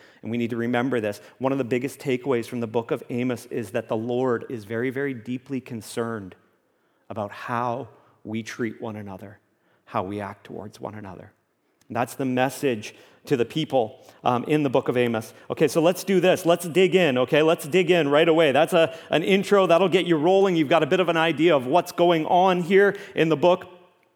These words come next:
But here's the first thing. Here's the first thing that we're gonna take away from chapters one and two. The first point, you can write this down if you like. It's pretty simple.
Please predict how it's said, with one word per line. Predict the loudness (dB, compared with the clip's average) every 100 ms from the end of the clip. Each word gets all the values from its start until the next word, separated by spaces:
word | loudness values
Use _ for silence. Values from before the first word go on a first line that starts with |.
| -8 -2
But | 2
here's | 4 4
the | 2
first | 2 0 0
thing. | 0 0 -2 -14 -6
Here's | 0 0
the | 0
first | 2 0 2
thing | 0 0
that |
we're | 0 0
gonna | 0
take | 0 0
away | 2 2
from | 2 -2
chapters | 0 0 2 0 -2
one | 0 2 2 -2 -10 -16 -2
and | -2 0
two. | 0 0 0 -8 -14 -8
The | 0
first | 2 2
point, | 0 0 -2 -12 -14
you | -4
can | 0
write | 2 2
this | 0 0
down | 0 0
if | 0
you | 2
like. | 2 2 -6
It's | -4
pretty | 0 2
simple. | 0 0 -2